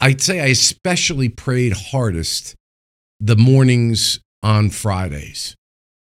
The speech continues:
And that was because Friday was sentencing day.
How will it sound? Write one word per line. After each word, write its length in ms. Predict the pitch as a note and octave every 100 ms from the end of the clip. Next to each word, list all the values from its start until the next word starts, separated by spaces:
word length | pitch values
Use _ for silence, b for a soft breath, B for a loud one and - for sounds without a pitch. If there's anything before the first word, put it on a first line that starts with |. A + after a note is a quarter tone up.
| _ -
And 560 | A#2 A#2 A#2 A2+ G#2 G#2+
that 240 | A#2+ D#3
was 140 | E3+ A#2+
because 460 | C3+ C3 A#2+ A2
Friday 440 | - B2+ D3 D#3 C#3+
was 220 | A2 G#2
sentencing 640 | - A2 G#2+ F#2 F2+ E2
day. 320 | C#2+ C2+ A1